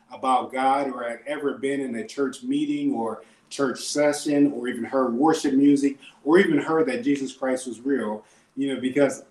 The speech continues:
again, I mentioned that I had heard about Jesus Christ when I was a child,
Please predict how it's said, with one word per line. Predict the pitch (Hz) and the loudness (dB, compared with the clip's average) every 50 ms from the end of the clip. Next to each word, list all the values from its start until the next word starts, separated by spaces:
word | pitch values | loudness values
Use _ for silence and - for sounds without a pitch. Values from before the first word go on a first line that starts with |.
| _ _ - | _ _ -12
again, | 135 127 - 175 185 175 139 135 | -8 -2 4 6 6 8 8 6
I | 135 135 135 127 | 4 4 4 4
mentioned | 135 151 156 151 - - 135 127 120 120 | 4 4 2 0 -2 -2 -2 -2 0 -2
that | 127 123 127 127 - | -4 -4 -4 -4 -2
I | 160 180 196 | -2 0 0
had | 185 - - | 0 0 -2
heard | 151 156 170 170 147 | -2 0 2 2 2
about | 135 131 123 117 107 | 0 -2 -4 -6 -4
Jesus | 117 127 123 120 - | -6 -8 -10 -10 -12
Christ | - - 127 127 123 - | -10 -8 -8 -8 -8 -10
when | 123 120 | -14 -14
I | 123 117 | -14 -14
was | 113 110 110 | -14 -16 -20
a | 110 | -20
child, | 107 - - 143 131 127 - - - | -20 -14 -10 -8 -6 -6 -6 -6 -10